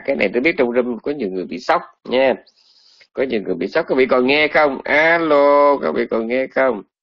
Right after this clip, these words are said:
À, thì tôi biết tôi nói ra cái này nhiều người trong room bị sốc, các vị nói, "Ủa, cái luật nào nói vậy ta?" À, thì, thì sự thật có cái luật đó. Ừ, lên hỏi Ngài Thanh coi, có.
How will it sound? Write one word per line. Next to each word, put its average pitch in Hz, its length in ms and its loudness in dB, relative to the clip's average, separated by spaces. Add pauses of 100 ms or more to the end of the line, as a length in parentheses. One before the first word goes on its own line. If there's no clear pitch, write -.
(760)
À, 123 800 4
thì 107 80 0
tôi 120 180 -2
biết 170 180 2 (100)
tôi 131 180 2
nói 147 220 4
ra 143 160 4
cái 135 120 0
này 123 140 0
nhiều 104 200 -4
người 98 180 -4
trong 113 140 -4
room 120 140 -4
bị 95 80 -8
sốc, 160 280 -2
các - 100 -4
vị 104 80 2
nói, - 100 -4
"Ủa, 131 160 2 (160)
cái 82 160 -2
luật 104 240 2
nào 98 120 -2
nói 135 260 0
vậy 104 140 2
ta?" 131 320 2 (120)
À, 92 260 -8
thì, 95 200 -4 (580)
thì - 100 -12
sự 107 160 -4
thật 110 200 -4
có 131 160 2
cái 147 120 0
luật 123 180 2
đó. 120 200 2 (140)
Ừ, - 80 -16 (380)
lên 110 240 0
hỏi 104 180 0
Ngài 113 140 0
Thanh 107 280 -4
coi, 110 160 -2
có. 127 180 -4